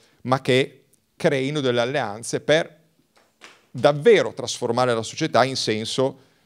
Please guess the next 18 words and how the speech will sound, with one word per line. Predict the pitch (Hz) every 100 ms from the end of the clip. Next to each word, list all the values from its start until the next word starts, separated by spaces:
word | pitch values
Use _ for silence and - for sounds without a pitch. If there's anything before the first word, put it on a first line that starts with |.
| _
eh, | 98 90 90 82 - 95 - 98 - - - -
radicalmente | 107 110 113 113 104 98 113
ecologico, | 156 156 131 113 107 - 113 104 104 98
decoloniale, | 101 - 110 135 151 120 110 104 98
dei | 101 117
commons, | 120 127 107 104 98 104 - -
eh, | 110 101 -
chi | 127
più | -
ne | 107 101
ha | 101 - _ _ _
più | -
ne | 85
metta. | - - -
Questo | - 208 165
è |
un | 135
po' | 127 131 131